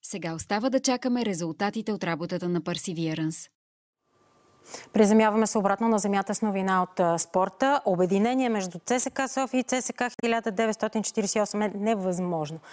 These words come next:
Speaker 2: Категоричната позиция изрази изпълнителният директор на тима от Българска армия Пламен Марков.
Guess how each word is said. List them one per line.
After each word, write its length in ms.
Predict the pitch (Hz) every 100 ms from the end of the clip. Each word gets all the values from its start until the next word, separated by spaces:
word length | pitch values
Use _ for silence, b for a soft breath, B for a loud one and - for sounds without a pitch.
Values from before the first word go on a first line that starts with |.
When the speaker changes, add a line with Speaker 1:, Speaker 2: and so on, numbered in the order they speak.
| B B B
Speaker 2:
Категоричната 680 | 254 277 311 320 285 277 247
позиция 440 | 247 233 240 233
изрази 300 | 214 214 208
изпълнителният 680 | 220 208 202 214 233 220 208
директор 360 | 190 190 190 196
на 160 | 185
тима 400 | 185 214 208 202
от 140 | 180 -
Българска 540 | 190 185 175 165 - 190
армия 300 | 175 208 262 B B -
Пламен 260 | 185 214
Марков. 400 | 262 196 - -